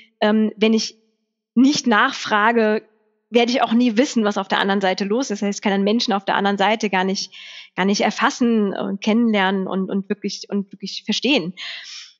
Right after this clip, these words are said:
Und wenn man aber genau das anspricht, äh, ähm, und das eben sehr früh, „Hey, da und da hast du dich nicht gemeldet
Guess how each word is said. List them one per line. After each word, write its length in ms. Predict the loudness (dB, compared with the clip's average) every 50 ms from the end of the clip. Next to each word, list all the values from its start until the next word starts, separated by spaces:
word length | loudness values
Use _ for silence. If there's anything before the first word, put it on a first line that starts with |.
| _ _ _
Und 360 | 0 2 2 2 0 -2 -8 -16 _ _ _ _ _ _
wenn 180 | 0 0 2 2
man 100 | 2 2
aber 160 | 2 2 4
genau 200 | 4 4 4 4
das 180 | 2 2 2
anspricht, 760 | 2 2 2 2 0 0 -2 -2 -2 -2 -2 -4 -6 -10 -14 -14 _
äh, 100 | -8 -8 -6 -6 -8 -10 -12 -18 _ _ 0
ähm, 300 | 2 2 2 2 0 0
und 120 | -2 -2 -2
das 100 | -2 0
eben 340 | 0 2 2 2 0 0 -2
sehr 200 | 0 0 0 0
früh, 320 | 0 0 0 2 2 2
„Hey, 320 | 2 2 2 2 2 2 0
da 160 | 0 0 2
und 60 | 2 2
da 120 | 0 0
hast 160 | 0 -2 -4
du 40 | -4
dich 120 | -2 -2
nicht 140 | -2 -2 -2
gemeldet 480 | 0 0 2 2 2 2 0 0 -2